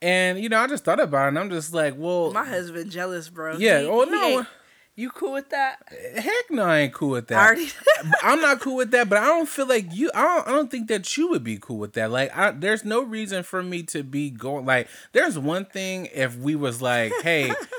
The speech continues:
Speaker 1: everybody, we're going to Subway to go get lunch for the office. Um,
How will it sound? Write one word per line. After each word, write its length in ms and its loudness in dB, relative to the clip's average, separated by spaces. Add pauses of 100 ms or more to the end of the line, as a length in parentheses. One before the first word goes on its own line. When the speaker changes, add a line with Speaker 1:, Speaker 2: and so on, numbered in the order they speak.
(260)
Speaker 1:
everybody, 580 2
we're 200 -2
going 280 -2
to 80 -4
Subway 880 -2
to 180 -6
go 220 -6
get 460 -6 (280)
lunch 400 -4
for 180 -6
the 100 -4
office. 800 -4 (360)
Um, 760 -6